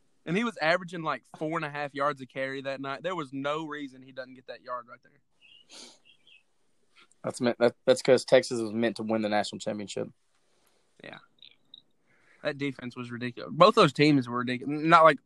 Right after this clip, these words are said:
Speaker 1: honest to God, not being biased. And I know recency bias, everybody has L S U. Like, L S U's up there for me this past year, but everybody, uh,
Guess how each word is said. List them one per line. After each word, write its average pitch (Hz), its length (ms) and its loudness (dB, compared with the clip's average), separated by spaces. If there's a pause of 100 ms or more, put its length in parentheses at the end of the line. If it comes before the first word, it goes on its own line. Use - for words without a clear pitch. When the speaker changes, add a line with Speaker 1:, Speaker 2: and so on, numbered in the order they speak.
Speaker 1:
honest 196 280 6
to 165 60 -10
God, 156 200 -2
not 143 200 0
being 139 220 -6
biased. 123 480 -6 (920)
And 123 300 -10
I 135 60 -2
know 151 120 4
recency 143 480 -4
bias, 123 420 -2
everybody 127 380 -4
has 127 180 -8
L 127 140 -6
S 123 180 -12
U. 127 220 -8
Like, 127 160 -4
L 190 140 2
S 185 140 -6
U's 170 160 -8
up 143 160 -6
there 135 160 -8
for 135 120 -16
me 131 140 -8
this 123 140 -20
past 131 320 -10
year, 127 200 -12
but 123 120 -12
everybody, 131 380 -6
uh, 123 120 -8